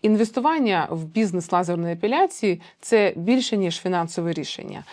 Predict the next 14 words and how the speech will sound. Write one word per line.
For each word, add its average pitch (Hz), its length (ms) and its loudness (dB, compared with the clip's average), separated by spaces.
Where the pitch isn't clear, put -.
Це 196 260 0
шанс 285 320 0
побудувати 214 800 2
високоприбутковий, 190 1200 0
затребуваний 190 720 2
бізнес, 190 520 -2
якщо 185 300 -2
вас 170 200 -2
рухає 185 340 0
щось 165 260 -6
більше, 185 480 -2
ніж 170 160 -4
просто - 340 -6
цифри. - 440 -10